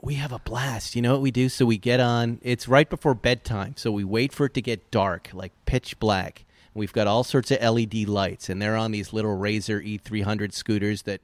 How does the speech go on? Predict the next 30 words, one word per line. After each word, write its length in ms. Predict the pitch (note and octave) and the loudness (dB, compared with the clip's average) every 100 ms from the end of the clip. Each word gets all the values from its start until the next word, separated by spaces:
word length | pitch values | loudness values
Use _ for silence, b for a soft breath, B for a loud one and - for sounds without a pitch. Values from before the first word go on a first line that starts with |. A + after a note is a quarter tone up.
| _ b b | _ b b
the 80 | - | -10
boys 340 | F#2+ G#2 G#2+ | -2 0 0
and 80 | G#2+ | 0
I 160 | G#2 G2 | 0 0
have 140 | G2 | 0
been 100 | G#2 | -2
modifying 800 | G2+ F#2+ G2 - G2+ G2 F#2+ G2 _ - | -2 -2 -4 -2 -2 -2 -6 -10 _ -12
on 80 | |
a 80 | G2 | -10
weekly 420 | F2+ A2 A2 A2 | -8 -10 -8 -12
basis. 640 | G2+ F#2 G2 - F#2+ - - - | -10 -10 -12 -12 -18 -20 -20 -16
We're 120 | G2 | -14
upping 500 | - F#2+ - F#2 F#2+ _ _ | -10 -8 -8 -10 -12 _ _
batteries. 680 | A2 A2 G2+ F2+ F2 - _ b b - | 0 0 -2 -8 -14 -20 _ b b -12
T-, 180 | A#2+ - | -12 -6
tonight, 380 | - A#2+ C3 G#2+ | -2 0 0 0
we're 80 | |
putting 300 | G#2+ C3 B2 | 2 4 4
a 40 | A2+ | 2
new 160 | G#2+ | 0
motor 440 | A2 G2+ A2 G2 F2+ | 2 4 4 2 -2
in 100 | F2 | -4
Jack's. 600 | - F#2 F#2+ - - - - | -4 -2 -2 -4 -12 -12 -14
<laughs> 140 | - - | -6 0
We, 60 | |
we're, 300 | C#3+ C3 C#3 - | 2 2 -2 0
we're 140 | B2+ | 0
putting 320 | - C#3 B2+ | 2 2 2
variable 580 | A2 B2+ B2 B2 A2 A2+ | 2 2 4 2 2 -4
throttles 640 | - A2+ A#2 A2+ G2 F#2 | -4 2 4 4 0 -4